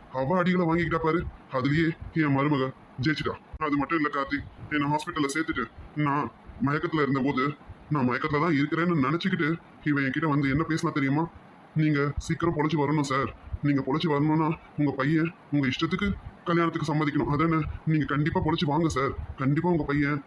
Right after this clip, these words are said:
நீங்க சொல்ற பொண்ணை தான் கட்டிப்பாரு" அப்படின்னு எனக்கு அந்த சமயத்துலயும் இவ ஆறுதல் சொன்னான். ஆறுதலும் தைரியமாவும் எனக்கு இவ இருந்தாப்பா. இது எல்லாத்தையும் விட இவ்வளத்தையும் பண்ணிட்டு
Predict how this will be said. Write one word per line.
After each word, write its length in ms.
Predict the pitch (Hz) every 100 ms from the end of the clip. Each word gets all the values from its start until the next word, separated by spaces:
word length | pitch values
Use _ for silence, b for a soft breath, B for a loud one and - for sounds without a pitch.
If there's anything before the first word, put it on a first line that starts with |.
| - - 156
நீங்க 140 | 151
சொல்ற 180 | 143 143 160
பொண்ணை 160 | 156 175
தான் 120 | 147 - - -
கட்டிப்பாரு" 440 | - - 127 131 117 - - 143
அப்படின்னு 340 | 143 156 147 156 - - 131
எனக்கு 240 | 165 175 160 131
அந்த 200 | 151 165
சமயத்துலயும் 560 | 151 170 180 185 170 165 B - 165
இவ 140 | 143
ஆறுதல் 280 | 143 143 139
சொன்னான். 220 | 127 113 - - -
ஆறுதலும் 400 | 143 151 151 151 131 - 127
தைரியமாவும் 580 | 139 160 170 156 160 143 - - 156
எனக்கு 200 | 147 131 - 147
இவ 60 | 139
இருந்தாப்பா. 340 | 151 143 117 117 - - 165
இது 120 | 143 135
எல்லாத்தையும் 380 | 135 131 175 160
விட 120 | 165 139 113 - -
இவ்வளத்தையும் 440 | 139 131 123 175 -
பண்ணிட்டு 360 | 147 190 190